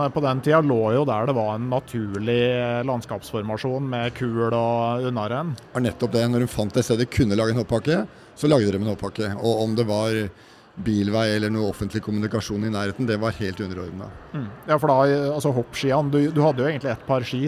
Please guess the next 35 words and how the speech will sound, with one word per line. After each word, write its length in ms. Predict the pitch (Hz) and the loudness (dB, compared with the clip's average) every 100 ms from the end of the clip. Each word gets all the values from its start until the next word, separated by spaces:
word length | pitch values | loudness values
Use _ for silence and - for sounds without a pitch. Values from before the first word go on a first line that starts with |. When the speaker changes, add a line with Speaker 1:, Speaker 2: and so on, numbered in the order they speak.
| 139 | -2
Speaker 1:
som 140 | 147 | -4
du 80 | 139 | -2
kunne 160 | 143 127 | -2 0
både 220 | 127 123 | 0 2
gå 80 | 117 | 2
og 140 | 117 131 | 2 2
hoppe 160 | 123 107 | -2 -2
på. 140 | 127 151 - | -2 -4 -4
Speaker 2:
Ja. 140 | 117 - - - - - | -4 -4 -10 -20 -20 -6
Speaker 1:
Mm. 220 | 151 120 120 - - - - - - - | -4 -4 -8 -16 -20 -20 -20 -20 -8 -2
Speaker 2:
Blant 180 | 120 123 | 0 2
annet 220 | 120 117 | 0 4
Dølerudbakken 840 | 131 110 98 107 104 - 123 117 | 4 4 2 0 -2 -2 0 0
i, 140 | 117 113 113 113 113 113 110 | 0 -2 -2 -2 -2 -4 -4
inne 140 | 117 | -2
i 60 | 113 | -4
Østmarka, 360 | - 107 101 123 | -2 -2 0 0
der, 220 | 120 131 | 0 0
eh, 240 | 127 120 117 | 0 0 0
hørte 180 | 113 104 | -2 -2
jeg 60 | 107 | -4
en 40 | |
historie 300 | 104 101 98 | -4 -2 0
når 100 | 107 | 0
jeg 100 | 110 | 0
hadde 120 | 104 | -2
en 80 | 107 | -2
guidet 300 | 104 92 98 | -2 -2 0
tur 160 | 98 92 | 0 0
der, 220 | 104 117 | 0 0
og 80 | 110 | -2
så 100 | - 107 | -4 -2
var 180 | 98 | -2
det 80 | |
en, 80 | 101 | -4